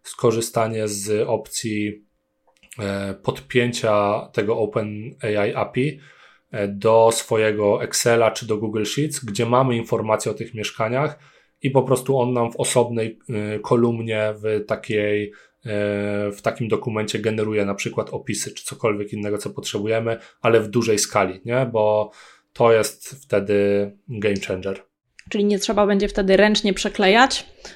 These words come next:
Speaker 2: e, tych danych, tylko pod-, podpinamy arkusz i wszystko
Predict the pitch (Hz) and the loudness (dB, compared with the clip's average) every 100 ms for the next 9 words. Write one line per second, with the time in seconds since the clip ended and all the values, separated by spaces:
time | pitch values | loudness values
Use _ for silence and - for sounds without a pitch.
0 | - - 185 185 185 185 180 190 220 - | -12 -4 -2 0 -2 0 0 0 2 2
1 | - - 202 190 185 - 208 196 208 208 | 2 0 -2 -2 -6 -4 -4 -2 -2 0
2 | 190 175 196 - 180 180 - 190 180 185 | 0 0 -2 0 0 0 -2 -2 -2 -6
3 | - 180 175 | -6 -8 -6